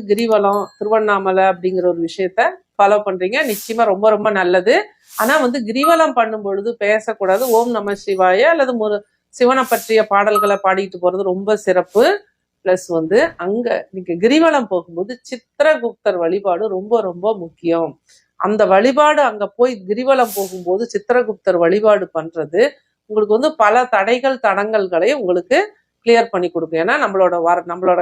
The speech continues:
கணக்கை எழுதுறவரே அவர்தான். அப்ப அந்த இடத்துல வந்து அவரை போய் சரணடையும் போது நமக்கு எல்லா வித முன்னேற்றமும் கிடைக்கும். குறிப்பாக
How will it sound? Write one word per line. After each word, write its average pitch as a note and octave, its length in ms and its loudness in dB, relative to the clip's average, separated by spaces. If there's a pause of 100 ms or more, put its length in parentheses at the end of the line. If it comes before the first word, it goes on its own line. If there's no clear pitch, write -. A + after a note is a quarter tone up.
கணக்கை B3 400 -2
எழுதுறவரே A3 520 2
அவர்தான். F#3 480 0 (380)
அப்ப D4 180 2
அந்த G#3+ 240 0
இடத்துல A3+ 260 -2
வந்து B3+ 160 0
அவரை C4+ 340 2
போய் C#4 280 0
சரணடையும் A3+ 600 0
போது D#3+ 300 -2
நமக்கு G3 360 -6 (440)
எல்லா B3+ 360 2
வித G#3+ 240 -4
முன்னேற்றமும் A3+ 800 -6
கிடைக்கும். D#3 480 -4 (600)
குறிப்பாக B3+ 640 2